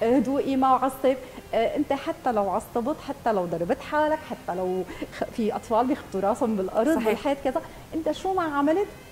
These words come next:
Speaker 1: فأنا، آه، آه، مالي قدرة هلا أو ما رح أشتري لك لاحقًا، لاحقًا، وبس أنت تغير هذا التصرف.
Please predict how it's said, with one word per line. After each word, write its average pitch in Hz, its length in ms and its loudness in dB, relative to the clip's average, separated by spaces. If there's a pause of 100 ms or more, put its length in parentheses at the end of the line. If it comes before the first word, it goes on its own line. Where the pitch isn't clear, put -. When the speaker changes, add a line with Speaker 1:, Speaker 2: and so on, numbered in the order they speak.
Speaker 1:
فأنا، 339 460 -2 (100)
آه، 254 380 0 (400)
آه، 226 180 0
مالي 381 260 2
قدرة 262 280 0
هلا 247 280 2
أو - 140 -2
ما 359 220 -2
رح 302 120 -2
أشتري 233 240 -2
لك 233 100 2 (120)
لاحقًا، 349 560 0
لاحقًا، 277 440 0
وبس 277 160 -2 (100)
أنت 381 280 0 (520)
تغير 359 340 4
هذا 277 240 0
التصرف. 277 440 -2